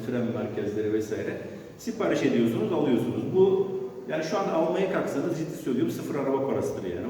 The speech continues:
O kadar net konuşuyorum. Çünkü üzerinde büyük emek var. E, sonuçta bundan iki tane var bizde. Bir de şu arka tarafta var. Şunu da görelim. Bakın orada. O da bozuk. Onu da tamir edeceğiz. Evet.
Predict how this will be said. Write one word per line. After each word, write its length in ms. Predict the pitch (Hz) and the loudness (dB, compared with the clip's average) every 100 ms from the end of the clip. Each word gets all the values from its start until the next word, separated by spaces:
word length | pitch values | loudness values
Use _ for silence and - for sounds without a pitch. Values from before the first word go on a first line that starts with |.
| 131 | -2
O 40 | |
kadar 260 | 123 123 120 | 0 2 4
net 240 | 120 120 | 4 2
konuşuyorum. 400 | - - 98 - - - | 0 -4 -6 -6 -8 -6
Çünkü 280 | 135 131 127 | -2 0 0
üzerinde 360 | 127 123 113 110 | 0 2 0 2
büyük 200 | 123 123 | 0 0
emek 200 | - - | -2 -4
var. 100 | 98 - - - - - - - - - - - - | -6 -6 -10 -12 -16 -18 -20 -20 -20 -20 -20 -12 -4
E, 140 | 120 | 0
sonuçta 720 | 120 120 190 202 165 - - - - - - - | 0 0 0 -2 0 0 -2 -6 -10 -14 -10 -2
bundan 240 | 165 175 | 0 0
iki 180 | 175 175 | 0 0
tane 240 | 175 135 | 2 2
var 160 | 113 110 | 2 2
bizde. 240 | 113 131 | 4 4
Bir 100 | 135 | 4
de 200 | 147 143 | 4 4
şu 280 | - 143 - | 2 -2 0
arka 240 | - - - | 0 0 0
tarafta 380 | 113 - 208 | 2 2 0
var. 120 | - - - | 0 -2 -2
Şunu 160 | 135 | 0
da 40 | 120 | 0
görelim. 360 | 110 - - - - - - - - - - - - - - - | 2 2 0 -2 -6 -10 -14 -16 -14 -10 -8 -6 -6 -8 -10 -10
Bakın 280 | 127 120 123 | -6 -4 -2
orada. 440 | 123 120 - - 175 | -2 0 0 2 4
O 80 | |
da 140 | 165 143 | 4 4
bozuk. 340 | 117 - - - - - | 4 4 0 -4 -8 -8
Onu 160 | 160 156 | -6 -4
da 100 | 120 | -4
tamir 340 | 107 101 98 | -4 -2 -4
edeceğiz. 440 | 98 - 190 - - - - - - - - - - - | -4 -2 -2 -2 -6 -10 -16 -18 -20 -20 -20 -20 -20 -8
Evet. 260 | 151 120 | -2 -2